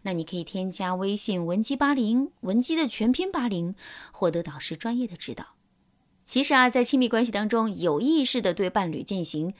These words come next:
积极情绪的反馈，这件事情是很重要的。你要知道，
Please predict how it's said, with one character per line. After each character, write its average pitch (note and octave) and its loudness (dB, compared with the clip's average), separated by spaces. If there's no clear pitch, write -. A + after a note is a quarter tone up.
积 F4 4
极 B3 0
情 F#3 -2
绪 A3 -4
的 F#3+ -2
反 - -8
馈， B3 0
这 - -2
件 E4+ 2
事 D#4+ -2
情 B3+ 2
是 C4+ -4
很 F3+ -4
重 F#3 -6
要 D#3+ -8
的。 - -12
你 D4 4
要 F4 4
知 F4+ 0
道， F4 4